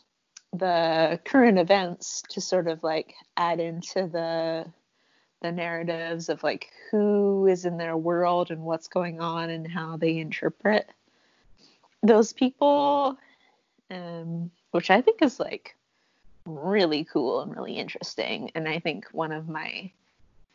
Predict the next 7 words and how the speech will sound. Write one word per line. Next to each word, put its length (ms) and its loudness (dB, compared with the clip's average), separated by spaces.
favorite 420 2
parts 320 2
of 180 0
the 80 -4
Lizzie 320 2
Bennet 320 -2
Diaries 800 -2